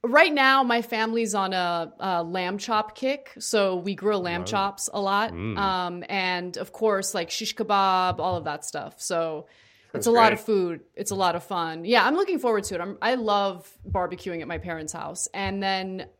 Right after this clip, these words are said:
Speaker 1: but the thing I'm probably gonna be doing the most of is consoling my dog as he's panicking from fireworks. It's, like,
Speaker 2: Ah.
Speaker 1: not fun. Yeah. By the way, Nando, you have, you're a new dad, new dog owner.
Speaker 2: Yes.
Speaker 1: Um, h-,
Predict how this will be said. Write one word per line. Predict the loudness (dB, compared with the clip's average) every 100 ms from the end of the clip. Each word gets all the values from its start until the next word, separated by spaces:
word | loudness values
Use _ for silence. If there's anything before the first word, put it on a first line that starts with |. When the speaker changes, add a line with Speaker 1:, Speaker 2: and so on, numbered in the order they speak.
| _ _ _ _ _ -18
Speaker 1:
but | -2 0
the | 0 -2
thing | -2 0
I'm | 0 4
probably | 4 4 0
gonna | 0
be | -2
doing | -2 -2 -2
the |
most | -4 -4 -4 -2
of | -2 -2
is | -4 -8
consoling | -8 -4 -4 -4 -4
my | -4
dog | 0 2 2 0 -8 -6
as | -2 -2 -4
he's | -8 -10
panicking | -8 -8 -8 -10 -12
from | -12
fireworks. | -10 -8 -8 -10 -14 -10 -8 -8 -10 -20 -20 -2
It's, | 0 6
like, | 6 6
Speaker 2:
Ah. | 0 -12 _ _
Speaker 1:
not | -10 2 2 2 0
fun. | -2 -2 -8 -12 -2
Yeah. | 0 0 0
By | 4
the | 6 8
way, | 8 4 0
Nando, | 0 0 2 0
you | 2 2
have, | 4 4 2 -6 _ _ _ -2
you're | 2 4
a |
new | 4 2 2 0 -4 -10 2
dad, | 4 6 4 0 -2
new | 0
dog | 4 4 2
owner. | -2 -2 -2
Speaker 2:
Yes. | -2 -2 -8 -8 2
Speaker 1:
Um, | 6 6 4 0 -6 -10 -16 _ -18 -12
h-, | -8